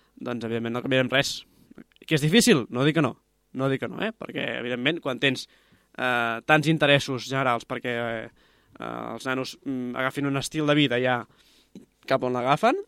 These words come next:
i a nivell de, a nivell de consum d'alcohol i de tabac, etcètera, etcètera, doncs, mm, diguem-ne que, eh, tot són portes obertes en aquest sentit, però alguna cosa hem de fer, i si no ens hi posem des de l'Ajuntament, que és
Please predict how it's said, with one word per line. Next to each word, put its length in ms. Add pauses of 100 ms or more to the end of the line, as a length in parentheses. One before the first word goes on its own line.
(340)
i 60
a 40
nivell 220
de, 80
a 80
nivell 220
de 80
consum 180
d'alcohol 500
i 60
de 80
tabac, 320
etcètera, 320
etcètera, 320
doncs, 320 (240)
mm, 300
diguem-ne 260
que, 140 (840)
eh, 580 (340)
tot 160
són 140
portes 260
obertes 240
en 80
aquest 200
sentit, 280 (920)
però 560
alguna 240
cosa 140
hem 40
de 60
fer, 160 (100)
i 60
si 100
no 140
ens 80
hi 80
posem 240
des 100
de 60
l'Ajuntament, 400
que 80
és 80